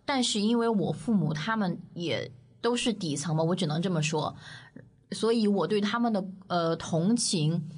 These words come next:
可怜都是出于对人类的同情，对于一个非常悲苦的人的同情，就是不出于对于父母的那种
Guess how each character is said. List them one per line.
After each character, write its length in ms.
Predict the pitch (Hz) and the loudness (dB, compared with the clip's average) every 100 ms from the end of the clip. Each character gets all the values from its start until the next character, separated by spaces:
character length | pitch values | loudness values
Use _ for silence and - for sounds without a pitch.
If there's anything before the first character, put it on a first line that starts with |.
| - - | -16 -8
可 320 | - 185 156 | -2 0 2
怜 360 | 156 151 156 185 185 - | 2 2 2 0 -2 -2
都 100 | 226 | 0
是 120 | 220 | 0
出 220 | - 226 | -2 -2
于 60 | 196 | 0
对 320 | 208 196 - | 0 0 0
人 240 | 175 165 151 | -2 0 2
类 300 | 202 262 165 | 2 2 0
的 100 | 151 | -2
同 320 | - 147 165 | 0 0 0
情， 400 | 175 165 135 139 - - | 0 -2 -4 -6 -10 -6
对 200 | 214 208 | -2 0
于 80 | 202 | 0
一 40 | |
个 160 | 196 196 | 0 -2
非 200 | 190 254 | -2 0
常 180 | 233 208 | 0 0
悲 160 | 262 | 0
苦 220 | 330 - 180 | 0 0 0
的 100 | 156 | 0
人 140 | 151 | 0
的 40 | |
同 300 | 156 - 151 | -2 -2 -2
情， 380 | 160 - 156 180 - - - | -2 -2 -2 -2 -4 -8 -4
就 100 | 220 | -2
是 80 | |
不 320 | 196 202 - 233 | -2 -4 -4 0
出 240 | - 233 | 2 2
于 220 | 180 160 | 2 2
对 180 | 165 185 | 2 2
于 80 | 180 | 2
父 240 | 185 311 | 2 2
母 220 | 208 151 | 2 2
的 80 | - | -2
那 160 | 151 156 | -4 -2
种 200 | 139 | -4